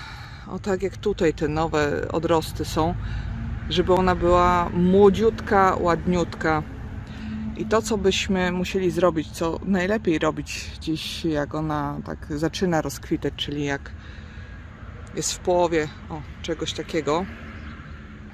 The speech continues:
czyli tutaj to już ona i tak przekwitła, ale jak się pierwsze takie kwiatuszki pojawiają, to dobrze jest to wszystko ściąć,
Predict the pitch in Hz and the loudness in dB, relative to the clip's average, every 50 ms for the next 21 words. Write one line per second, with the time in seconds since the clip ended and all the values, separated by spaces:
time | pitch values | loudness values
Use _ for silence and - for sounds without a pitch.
0 | - - - - - - - - - - - - 160 151 151 151 151 - - - | -16 -16 -16 -16 -16 -14 -14 -14 -14 -12 -14 -12 -10 -8 -8 -10 -10 -12 -14 -14
1 | - - 170 - 165 156 - 160 156 147 - 165 160 156 151 151 151 143 - 156 | -10 -10 -4 -2 -2 -2 0 -2 -2 -2 -2 -4 -4 -4 -4 -4 -6 -6 -6 -8
2 | 151 - - - 143 - - 143 - 139 139 143 143 143 139 - - 143 - 175 | -8 -8 -10 -10 -10 -10 -12 -12 -12 -12 -10 -8 -10 -8 -8 -8 -10 -6 -4 -4
3 | 170 - - - 151 - - - - - 156 - 156 151 - - 151 - - - | -4 -4 -4 -8 -12 -12 -12 -16 -12 -12 -10 -8 -8 -10 -8 -10 -10 -10 -10 -14
4 | - - - - - - - - - - 165 156 143 151 151 165 170 170 - 147 | -16 -16 -16 -16 -18 -18 -16 -10 -4 -2 -2 0 0 0 0 0 -2 -4 -4 -6
5 | 156 151 135 147 151 147 147 - 143 - - 165 - - - 139 131 - - - | -6 -6 -4 -4 -6 -6 -6 -8 -10 -10 -10 -10 -10 -8 -8 -8 -8 -8 -6 -2
6 | - 160 160 185 202 - | 0 0 0 0 -2 -4